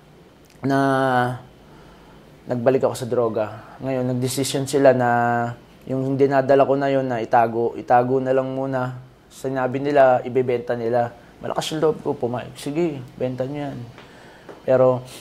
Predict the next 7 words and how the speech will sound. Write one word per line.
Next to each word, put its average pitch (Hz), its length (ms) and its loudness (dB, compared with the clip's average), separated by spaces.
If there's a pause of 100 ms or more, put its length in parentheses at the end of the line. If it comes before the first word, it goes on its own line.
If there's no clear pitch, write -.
(600)
ilang 139 320 0
araw 139 240 6
lang, 147 240 6
ilang 135 160 0
linggo, 147 560 4 (880)
yung 131 400 0
ipon, 147 640 0